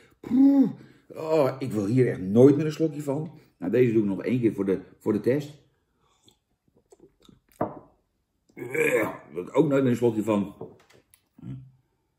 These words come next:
Ja, en om dan de smaak van deze een beetje te neutraliseren,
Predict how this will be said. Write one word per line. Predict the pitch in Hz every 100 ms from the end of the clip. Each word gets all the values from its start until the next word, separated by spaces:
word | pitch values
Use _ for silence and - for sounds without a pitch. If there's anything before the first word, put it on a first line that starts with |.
| _ _ _ _ _ _ _ _ _ _ _ _ _ _ _ _ - - _ _ - _ _ _ _ _
Ja, | - - -
en | 82
om | 98
dan | 98 90
de | 85
smaak | - 117 156 -
van | -
deze | 104 107 104
een | 101
beetje | 90 92 85
te | -
neutraliseren, | 92 78 85 76 92 107 95 95